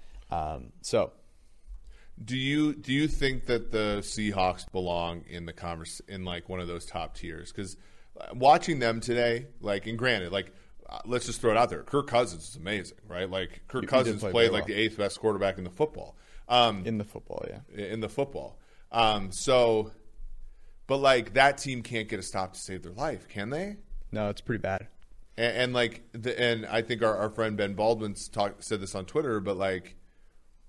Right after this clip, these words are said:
Speaker 2: the, the, it puts, it's like the Chiefs, right? Like, you put undue stress on your offense by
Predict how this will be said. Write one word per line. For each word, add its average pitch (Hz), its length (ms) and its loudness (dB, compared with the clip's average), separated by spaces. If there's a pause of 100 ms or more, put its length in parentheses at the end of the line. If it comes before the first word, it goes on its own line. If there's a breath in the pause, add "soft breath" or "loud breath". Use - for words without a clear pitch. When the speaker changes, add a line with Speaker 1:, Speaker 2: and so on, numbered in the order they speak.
(400)
Speaker 2:
the, 104 840 2 (800)
the, 117 340 -2
it 120 140 -2
puts, 139 320 2
it's 139 220 -2
like 151 140 4
the 123 80 -8
Chiefs, 117 400 -2
right? 117 160 4
Like, 113 160 0
you 117 80 -2
put 135 280 2
undue 127 440 0
stress 117 400 2
on 110 80 -2
your 104 120 -2
offense 104 340 0
by 95 340 0